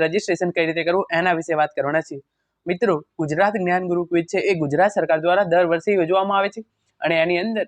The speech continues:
જે કુલ ટોટલ પ્રાઇઝ આપવામાં આવે છે એ છે પચીસ કરોડ રૂપિયા. એની અંદર દર અઠવાડિયે ક્વિઝ યોજવામાં આવે છે અને દર અઠવાડિયે વિજેતાઓનું લિસ્ટ છે એ બહાર પાડવામાં આવે છે. એની અંદર જે પહેલી કેટેગરી છે એની અંદર ધોરણ નવ થી બારના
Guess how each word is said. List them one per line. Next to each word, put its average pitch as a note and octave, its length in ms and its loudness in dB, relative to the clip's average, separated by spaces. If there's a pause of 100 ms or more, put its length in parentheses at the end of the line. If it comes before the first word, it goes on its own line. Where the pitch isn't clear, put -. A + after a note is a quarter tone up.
(140)
જે F#3 40 0 (180)
કુલ A#3+ 160 2 (240)
ટોટલ F#3 360 2
પ્રાઇઝ F3+ 300 2
આપવામાં F3 320 -2
આવે F3+ 160 -2
છે G3+ 120 -4
એ F3+ 80 0
છે C4 60 2 (100)
પચીસ F#3 360 0
કરોડ E3 240 2
રૂપિયા. F#3 280 0 (440)
એની G3 200 0
અંદર A3 140 -2 (100)
દર F#3 180 2
અઠવાડિયે F#3 400 0
ક્વિઝ G3 280 0
યોજવામાં G#3+ 380 4
આવે A3 160 4
છે B3+ 80 2 (560)
અને A3+ 180 2 (140)
દર G#3+ 180 4
અઠવાડિયે F3+ 420 0
વિજેતાઓનું F#3 520 0
લિસ્ટ F3 220 -2
છે G#3+ 140 2
એ - 20 -2 (120)
બહાર E3+ 260 0
પાડવામાં D#3+ 360 2
આવે D#3+ 180 -2
છે. D3 80 -16 (400)
એની F3+ 260 0
અંદર A3 200 0 (220)
જે F#3+ 60 0 (100)
પહેલી G3 300 0
કેટેગરી G3 420 -2
છે A3+ 100 -2
એની F#3 140 -2
અંદર G3 180 0
ધોરણ F3 240 2
નવ F3 140 2
થી G3 120 0
બારના E3+ 240 2